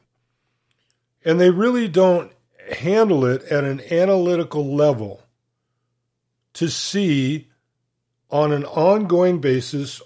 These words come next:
all the time, how many leads are we getting in? And of those leads, what is the n-, direct percentage of those that we convert and turn into new customers?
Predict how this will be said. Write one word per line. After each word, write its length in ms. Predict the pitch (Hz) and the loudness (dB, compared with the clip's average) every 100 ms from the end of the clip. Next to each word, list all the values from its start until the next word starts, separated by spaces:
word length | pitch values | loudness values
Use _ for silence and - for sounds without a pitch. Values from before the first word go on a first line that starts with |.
| - | -4
all 340 | 135 160 220 | 4 6 6
the 100 | 233 | 2
time, 680 | - 208 220 131 123 131 131 _ _ _ _ _ _ _ | -4 0 0 0 -2 -6 -10 _ _ _ _ _ _ _
how 180 | - 139 | -2 0
many 240 | 185 226 240 | 2 2 0
leads 380 | 233 233 170 | -2 -2 0
are 80 | 160 | 0
we 160 | 139 127 | 0 -2
getting 460 | 127 123 123 123 | -2 -2 -2 -2
in? 460 | 120 117 120 120 127 _ _ _ _ | -4 -6 -6 -8 -10 _ _ _ _
And 160 | 139 131 | -6 -4
of 140 | 131 | -2
those 360 | 123 156 196 160 | 2 2 2 -2
leads, 480 | 214 196 160 156 - | -4 0 0 -2 -10
what 240 | 151 151 | -2 0
is 200 | 156 123 | 0 -2
the 120 | 117 | -2
n-, 280 | 139 135 131 - | -2 -2 -6 -4
direct 580 | 131 127 160 196 - | -4 0 0 -2 -6
percentage 760 | - 160 - - 220 226 175 135 | -8 -6 -6 -2 -2 -2 -6 -4
of 160 | 135 120 | -6 0
those 340 | 127 127 123 | 2 2 -2
that 160 | 131 - | -6 -6
we 160 | 151 180 | -6 -4
convert 600 | 160 139 127 139 135 131 | -6 -4 0 -2 -2 -8
and 180 | 113 | -10
turn 460 | - 160 156 156 156 _ | -4 0 0 0 -4 _
into 720 | 139 143 123 143 127 123 123 - _ _ _ 123 | -4 -4 -6 -6 -4 -4 -6 -14 _ _ _ -10
new 500 | 135 147 147 143 135 _ _ _ _ | -2 0 0 -2 -8 _ _ _ _
customers? 1000 | - - 185 - 143 120 98 - - - | -8 0 0 0 -6 -6 -6 -16 -20 -20